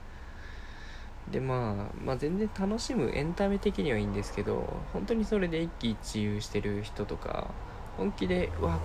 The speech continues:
こんな結果出た、めちゃめちゃ嬉しい」みたいな人見ると、ちょっとね、引いてしまうというか、冷めた目で見てしまいますよね。まあ俺も全然楽しんでやり-、やるんすけど、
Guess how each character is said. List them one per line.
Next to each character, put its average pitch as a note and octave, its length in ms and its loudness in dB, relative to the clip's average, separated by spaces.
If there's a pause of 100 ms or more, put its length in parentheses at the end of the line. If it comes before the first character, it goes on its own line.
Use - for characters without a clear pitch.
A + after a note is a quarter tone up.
こ D#3+ 80 4
ん D#3 60 4
な D#3 80 2
結 D#3 200 0
果 D#3 120 2
出 D#3 100 4
た、 - 160 0
め C3 140 -2
ち - 140 -2
ゃ - 20 -2
め C#3 120 0
ち - 120 -2
ゃ - 40 0
嬉 B2+ 240 0
し B2 120 -2
い」 A2 40 2
み A2 120 0
た G#2 100 2
い G2+ 40 2
な G#2 80 0
人 G#2 200 -4
見 G2+ 140 0
る G2 100 -2
と、 - 340 -2 (960)
ち - 80 -8
ょ - 60 -8
っ - 20 -10
と C3+ 140 2
ね、 A2 180 0 (260)
引 A#2+ 100 -2
い - 20 -8
て A#2 100 -2
し - 160 -2
ま G#2 140 2
う G#2 60 -2
と - 100 -8
い - 80 -6
う - 20 -8
か、 - 220 -8 (100)
冷 A#2 60 0
め G#2 120 2
た F2 120 -2
目 F#2+ 100 0
で F2 100 -4
見 G2+ 160 -2
て - 120 -6
し - 160 -6
ま F#2 200 -2
い F#2 100 -2
ま G2 160 -4
す - 100 -10
よ - 100 -8 (100)
ね。 - 200 -8 (880)
ま A2 80 -2
あ - 20 0
俺 C3 140 -2
も D3+ 120 -2
全 C#3+ 220 -4
然 C#3+ 160 -2
楽 C#3+ 200 -2
し - 140 -2
ん A#2 80 2
で G#2 80 2
や G2+ 100 4
り-、 G2 60 -2 (400)
や G#2+ 160 -4
る G#2 120 0
ん F#2 80 -2
す - 100 -8
け - 120 -4
ど、 - 120 -8